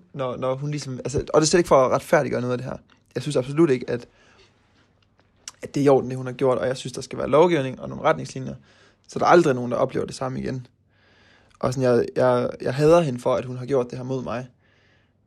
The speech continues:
Men jeg synes, det var svært at sidde og have ondt af mig selv i den situation. Altså sådan, jeg,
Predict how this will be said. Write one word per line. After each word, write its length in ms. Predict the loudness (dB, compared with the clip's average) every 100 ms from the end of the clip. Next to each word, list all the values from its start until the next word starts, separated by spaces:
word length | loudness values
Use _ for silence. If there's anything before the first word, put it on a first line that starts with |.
| _ -8
Men 140 | -4
jeg 80 | -4
synes, 140 | -6 -8
det 120 | -6
var 60 |
svært 220 | 2 4 4
at 80 |
sidde 140 | -2 -4
og 40 |
have 100 | -2
ondt 120 | -4
af 60 | -6
mig 100 | -8
selv 240 | -6 -8
i 40 | -8
den 140 | -12
situation. 440 | -12 -14 -12 -14 -18 _ _ _ _ _ _ _ _ _ _ _ _ _ _ _ _
Altså 200 | -12 -10
sådan, 140 | -6 0
jeg, 320 | 2 2